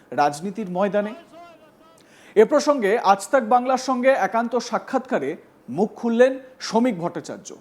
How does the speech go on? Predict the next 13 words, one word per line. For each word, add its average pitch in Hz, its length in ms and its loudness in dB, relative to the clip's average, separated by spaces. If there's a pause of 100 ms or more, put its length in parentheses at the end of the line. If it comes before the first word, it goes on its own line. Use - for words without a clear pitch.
(300)
রাজ্য 190 340 2
বিজেপির 254 500 -2 (100)
নয়া 208 300 4
সভাপতি 226 540 -2
বলেন, 208 340 6 (320)
সাম্প্রতিক 233 680 0
কিছু 262 260 -6
ঘটনায় 226 560 2
একটা 240 320 2
ভুল 220 360 -4
বোঝাবুঝি 233 560 2
সৃষ্টি 240 400 -6
হয়েছে, 240 420 2